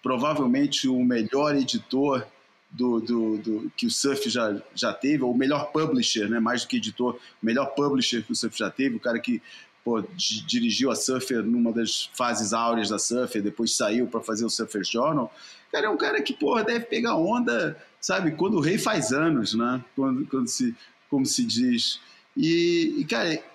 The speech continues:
isso, e é um cara, pô, totalmente mergulhado no universo do surf, adora o, o negócio,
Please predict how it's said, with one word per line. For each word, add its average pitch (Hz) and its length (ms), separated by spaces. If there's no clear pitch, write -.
isso, 226 600
e 156 140
é 185 40
um 208 100
cara, 190 360
pô, - 200
totalmente 226 680
mergulhado 214 720
no 170 60
universo 147 560
do 120 100
surf, 143 500
adora 147 640
o, 135 500
o 127 40
negócio, 131 520